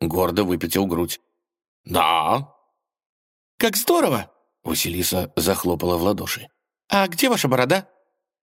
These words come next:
Черномор замялся, но не успел ничего сказать, потому что царевна затараторила. «Ой, слушайте, у меня к вам дело. Вы должны меня украсть». Черномор смущенно кашлянул.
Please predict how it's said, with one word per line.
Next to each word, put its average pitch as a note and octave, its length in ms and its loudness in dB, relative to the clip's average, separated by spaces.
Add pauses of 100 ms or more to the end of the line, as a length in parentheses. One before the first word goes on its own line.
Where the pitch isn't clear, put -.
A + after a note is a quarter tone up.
(160)
Черномор F#2 460 0
замялся, F2+ 680 -4 (100)
но A2 140 0
не A#2 100 2
успел A#2+ 360 0
ничего F#2 380 0
сказать, F#2+ 500 0
потому F2 280 -4
что - 180 -4
царевна G2+ 440 0
затараторила. F2 760 -2 (380)
«Ой, G3+ 140 2
слушайте, - 600 -4
у G#2+ 60 0
меня B2+ 180 2
к - 40 -16
вам F#3+ 140 2
дело. D3+ 300 0 (260)
Вы A3 220 0
должны F#3+ 280 0
меня F#3 300 0 (140)
украсть». - 500 -2 (880)
Черномор F2 640 -2
смущенно F#2+ 640 0
кашлянул. - 600 -6